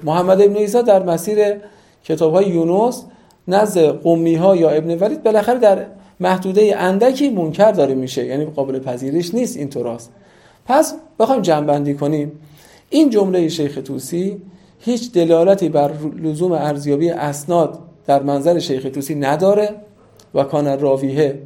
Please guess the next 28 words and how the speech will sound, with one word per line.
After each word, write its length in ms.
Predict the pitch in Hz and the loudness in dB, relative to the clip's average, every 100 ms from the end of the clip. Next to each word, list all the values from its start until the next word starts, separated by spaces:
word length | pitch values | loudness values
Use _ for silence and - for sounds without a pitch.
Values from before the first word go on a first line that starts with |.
| - | -4
به 320 | 143 135 131 | 0 0 -2
کتاب 400 | - 131 151 170 | -8 -6 -2 0
می‌خوره، 460 | 208 196 196 190 190 - - | -2 -2 -2 -2 -4 -10 -12
کتاب 280 | 127 160 196 | -2 0 2
حدیثی، 580 | 185 175 170 180 180 180 - - _ _ _ - | 0 -2 -6 -6 -8 -10 -20 -20 _ _ _ -2
و 80 | 147 | 0
منظور 360 | 151 147 156 156 | 0 0 0 0
از 160 | 143 | 0
راوی 500 | 143 139 147 156 147 - | 2 2 2 -2 -2 -6
اولین 480 | - 139 135 139 202 | 0 0 2 0 2
دریافت 400 | 196 175 160 156 | 2 2 0 -2
کننده 380 | 160 147 151 139 | -4 -4 -4 -4
و 80 | 127 | -4
شاگرد 460 | - 123 139 170 190 | -2 -2 0 0 0
مؤلفه. 640 | 165 147 139 135 135 - - _ _ - _ - | -2 -4 -4 -6 -8 -10 -18 _ _ -20 _ 2
و 300 | 151 147 143 - - - | 4 4 2 -6 -20 -12
ویژگی 600 | 160 180 170 196 202 262 | -4 -2 2 2 2 0
مهم 360 | 262 180 165 143 | 2 0 0 2
در 240 | 147 143 | 4 2
راوی 380 | 139 156 160 226 | 2 2 2 2
باید 220 | 269 233 226 | 0 0 0
منکر 320 | 160 143 135 | -6 -2 -4
الحدیث 460 | 131 131 143 175 175 | -4 -4 -4 -4 -4
نباشه، 460 | 127 123 117 120 | -4 -4 -8 -6
یعنی 200 | 120 156 | -6 -4
مردود 560 | 175 151 143 147 190 190 | -2 -2 -4 -2 -2 0
نباشه 300 | 180 143 131 | 0 0 -4
شخصیتش. 880 | 120 120 120 123 117 117 117 117 | -8 -10 -8 -8 -8 -10 -14 -16